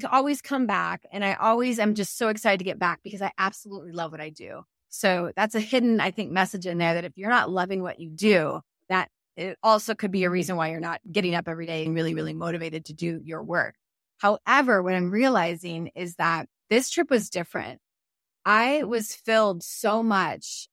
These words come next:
what I call with, like, speaker's high, right? The love that I got in Kenya from these students and the kids and the tears that poured into me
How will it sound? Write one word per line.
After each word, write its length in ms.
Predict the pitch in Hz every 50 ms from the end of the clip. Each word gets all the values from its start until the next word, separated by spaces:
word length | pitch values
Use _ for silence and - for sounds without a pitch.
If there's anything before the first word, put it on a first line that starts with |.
| _ -
what 160 | 180 185 180
I 140 | 170 180 180
call 240 | - - 202 180
with, 180 | 180 170 - -
like, 140 | 160 127 -
speaker's 420 | - - 233 214 190 180 156 -
high, 360 | - 156 151 - - 160 - -
right? 220 | 180 180 185 175 -
The 80 | 202 202
love 520 | 202 196 196 190 190 202 214 220 214 214
that 100 | 208 196
I 100 | 185 185
got 300 | 180 180 180 160 95 131
in 100 | 180 175
Kenya 500 | - - - 170 170 180 180 185 196 202 -
from 140 | - 175 160
these 200 | 160 160 160 -
students 540 | - - - 220 214 208 208 202 196 190 -
and 160 | - 160 160
the 60 | 147
kids 500 | - - - - 233 226 220 214 202 190
and 160 | 202 156 165
the 80 | 156 156
tears 500 | - - - - 226 220 233 233 226 214
that 120 | - 156 -
poured 240 | - - 165 165 160
into 340 | - 180 208 214 - 226
me 360 | 196 190 180 175 175 170 151